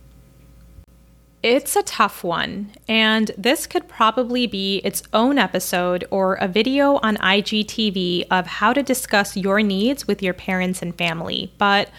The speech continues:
I'll touch on it briefly here, and feel free to email or D M me and we can chat more.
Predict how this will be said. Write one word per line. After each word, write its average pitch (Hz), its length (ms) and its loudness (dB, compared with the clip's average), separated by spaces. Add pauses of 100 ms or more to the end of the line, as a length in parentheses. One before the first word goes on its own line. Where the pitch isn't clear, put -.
(300)
I'll 233 140 4
touch 320 340 0
on 339 100 4
it 320 160 0
briefly 240 400 0
here, 202 480 0
and 202 220 -4
feel 262 240 2
free 262 200 -2
to 220 260 -2
email 226 440 4
or 185 160 0
D 214 260 -2
M 214 240 2
me 208 280 -2
and 196 160 -6
we 196 80 -4
can 208 160 -4
chat 190 320 -4
more. 170 340 -6